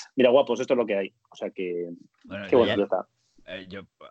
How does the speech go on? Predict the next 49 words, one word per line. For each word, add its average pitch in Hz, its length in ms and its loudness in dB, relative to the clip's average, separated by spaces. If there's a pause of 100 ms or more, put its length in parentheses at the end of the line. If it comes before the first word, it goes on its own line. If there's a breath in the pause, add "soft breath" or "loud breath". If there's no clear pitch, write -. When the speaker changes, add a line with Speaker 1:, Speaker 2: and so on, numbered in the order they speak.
Speaker 2:
ah, 92 100 -8
estamos 98 280 0
hablando 104 220 2
en 107 60 0
un 107 60 -2
mo-, 107 180 0
en 110 120 -2
un 120 80 2
momento 120 360 2
en 139 60 2
el 127 100 -2
que 107 80 -4
todos 110 160 2
estamos 110 260 0
medio 98 220 2
jodidos, 107 400 2
¿no? 143 120 0
Porque 90 200 -2
Speaker 1:
Claro, 123 260 6
Speaker 2:
también 101 60 0
Speaker 1:
claro, 110 180 8
Speaker 2:
estoy 110 200 4
Speaker 1:
sí, 110 80 4
sí, 107 60 8
Speaker 2:
hablando 113 360 6 (300 soft breath)
Speaker 1:
sí. 95 80 -16
Speaker 2:
del, 104 340 -2 (100)
del 98 120 -8
proyecto 98 340 -4
este 107 140 -4
empresarial 107 440 0
que, 107 160 -2
que 104 80 -8
tengo 104 280 -4
en 101 80 -2
marcha 101 360 0
hace 95 220 -2
tanto 98 260 -4
tiempo 107 240 0
y 92 80 -2
ahora 87 240 4
en 92 60 0
este 95 160 -4
momento 95 420 0
que 104 80 -2
est-, 117 180 -4
lo 104 80 2
estamos 107 360 2
aquí, 98 320 -2